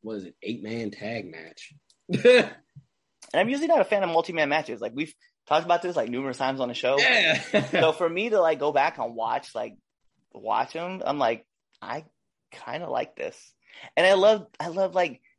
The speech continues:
Speaker 2: the B T E trigger, like, at the end with all four of 'em, just from all four different directions. It was like a four-post massacre. <laughs> It's like, yo, I liked it. <laughs>
Speaker 1: Eh.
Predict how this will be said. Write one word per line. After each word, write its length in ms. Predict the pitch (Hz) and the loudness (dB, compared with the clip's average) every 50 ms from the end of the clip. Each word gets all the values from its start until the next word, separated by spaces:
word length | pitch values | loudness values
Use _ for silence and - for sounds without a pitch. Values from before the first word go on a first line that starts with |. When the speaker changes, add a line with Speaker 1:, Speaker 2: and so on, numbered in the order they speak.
| _ - | _ -10
Speaker 2:
the 60 | 139 | -8
B 240 | 135 - 175 180 156 | -6 -4 -4 -4 -4
T 140 | - 165 165 | -6 -10 -8
E 200 | 117 135 156 160 | -6 -6 -6 -6
trigger, 420 | - - 170 165 156 165 165 165 | -4 -2 -2 -2 0 0 0 2
like, 180 | 151 135 135 135 | 2 2 2 2
at 100 | 147 147 | 0 0
the 120 | 139 127 | -2 -4
end 120 | 135 147 | -4 -2
with 80 | 131 127 | -2 0
all 180 | - 120 135 131 | 0 0 0 0
four 300 | - - 117 123 135 151 | -2 -4 0 2 2 2
of 100 | 151 160 | 0 -2
'em, 260 | 165 165 170 165 165 _ _ _ | -6 -6 -8 -12 -16 _ _ _
just 240 | - 135 127 - - - _ _ _ _ _ _ _ _ _ _ _ _ _ _ _ _ - - _ _ _ | -12 -12 -12 -12 -16 -20 _ _ _ _ _ _ _ _ _ _ _ _ _ _ _ _ -20 -20 _ _ _
from 220 | - 151 123 - | -2 -2 0 4
all 200 | 107 120 131 - | 4 4 4 2
four 160 | - 151 143 | 0 -2 -2
different 240 | 147 147 143 147 123 123 | -2 -4 -6 -10 -10 -4
directions. 520 | 117 117 120 - - 156 156 151 147 _ _ | -4 -2 -2 -4 -6 -12 -14 -14 -18 _ _
It 60 | - | -4
was 60 | 160 165 | 0 0
like 100 | 170 147 | 0 0
a 40 | |
four-post 500 | 139 - - 160 165 165 - 160 147 - | -2 0 0 2 2 2 0 -2 -2 -2
massacre. 680 | 135 120 127 139 - - 156 - 170 170 175 180 170 - _ _ _ _ _ _ _ _ _ _ | -2 -4 -4 -4 -4 -8 -12 -10 -10 -10 -10 -12 -14 -18 _ _ _ _ _ _ _ _ _ _
<laughs> 480 | - 131 - - _ - - _ 208 - | -18 -18 -18 -18 _ -20 -14 _ -2 0
It's 360 | - - - - - - - - | 0 0 0 -2 -10 -20 -6 -4
like, 160 | - - - - 104 95 - - | -4 -4 -4 -10 -12 -4 -2 0
yo, 60 | - | 0
I 100 | - 101 | 0 0
liked 320 | - 113 - 123 120 - | -2 0 -2 -2 -2 -2
it. 240 | 95 95 - - - - - _ _ - - _ - - - _ - - - | -6 -4 -4 -4 -6 -8 -16 _ _ -20 -20 _ -12 -12 -12 _ -20 -16 -6
<laughs> 0 | |
Speaker 1:
Eh. 540 | - 175 170 165 175 180 180 185 180 180 170 | -2 0 2 2 4 4 4 4 4 2 2